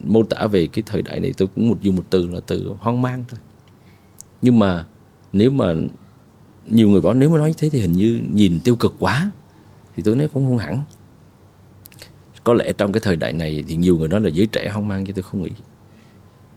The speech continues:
Giới nào cũng hoang mang hết. Mà không ở Việt Nam, thế giới cũng rất là hoang mang. Cho nên mình không có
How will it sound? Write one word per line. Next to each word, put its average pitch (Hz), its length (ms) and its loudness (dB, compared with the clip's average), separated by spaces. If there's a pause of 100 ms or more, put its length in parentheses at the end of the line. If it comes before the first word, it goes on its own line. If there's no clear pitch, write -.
(420)
Giới 107 200 4
nào 101 160 2
cũng 104 160 -2
hoang 98 200 -4
mang 92 160 -4
hết. 107 100 -8 (120)
Mà 98 100 2
không 113 100 6
ở - 20 6
Việt 120 160 2
Nam, 104 240 2
thế 120 120 0
giới 127 220 6
cũng 107 180 0
rất 135 180 0
là - 60 -2
hoang 104 240 -4
mang. 104 200 -4 (880)
Cho 113 100 4
nên 101 500 2
mình 87 120 2
không 110 180 -2
có 120 320 2